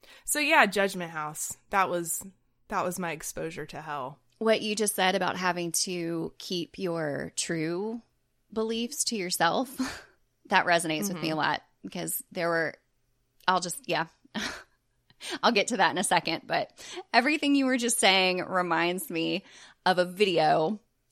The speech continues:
Speaker 2: that I had to sit through many times in my teen years because it was shown during this youth retreat that was held a few times a year called The Happening. And I was very involved in The Happening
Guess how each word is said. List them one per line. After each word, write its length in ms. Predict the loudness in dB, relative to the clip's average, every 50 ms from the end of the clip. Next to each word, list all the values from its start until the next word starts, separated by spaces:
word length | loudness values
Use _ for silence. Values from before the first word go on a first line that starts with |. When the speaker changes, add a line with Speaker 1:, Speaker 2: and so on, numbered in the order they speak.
| -12 -4
Speaker 2:
that 160 | 0 2 4
I 120 | 6 6 6
had 200 | 6 4 2 0
to 60 | 0
sit 280 | 0 0 -2 -2 -2
through 480 | -6 -2 0 2 2 2 2 0 -2 -6 _ _ _ _ _ -2
many 280 | 4 4 4 6 4 2
times 460 | 2 -2 -4 -4 -4 -4 -4 -4 -4
in 120 | -4 -2 -2
my 120 | -2 -4
teen 300 | -4 -4 -2 -2 -2 -2
years 440 | -2 -4 -4 -4 -4 -4 -6 -6 -6 -6
because 500 | -10 -6 -4 -2 -2 -2 -2 -4 -4 -2 2
it 180 | 0 0 2
was 120 | 0 -2 0
shown 460 | 0 2 4 4 4 4 4 2 0
during 260 | -2 -2 -2 -2 0 -2
this 180 | -2 -2 -4 -4
youth 260 | -4 -4 -6 -4 -6
retreat 400 | -6 -4 -4 -4 -4 -4 -6 -8
that 100 | -8 -8
was 100 | -8 -8
held 260 | -2 -2 -2 -2 -2
a 40 | -4
few 180 | -6 -6 -8 -6
times 320 | -4 -4 -2 -2 -2 -4
a 40 | -4
year 340 | -4 -4 -2 -2 -2 -2 -4
called 280 | -4 -4 -4 -4 -2
The 60 | -4 -4
Happening. 640 | 0 0 0 0 0 -4 -4 -4 -4 -6 -6 -8 -10 -12 -20 -20 -20 -16 _ -4
And 120 | 2 4
I 80 | 4 4
was 140 | 2 0
very 280 | 2 4 4 4 4 2
involved 400 | 0 0 2 2 2 2 0 -2
in 60 | -4
The 60 | -2
Happening 680 | -2 0 -2 -2 -2 -4 -4 -2 0 0 0 -2 -2 -6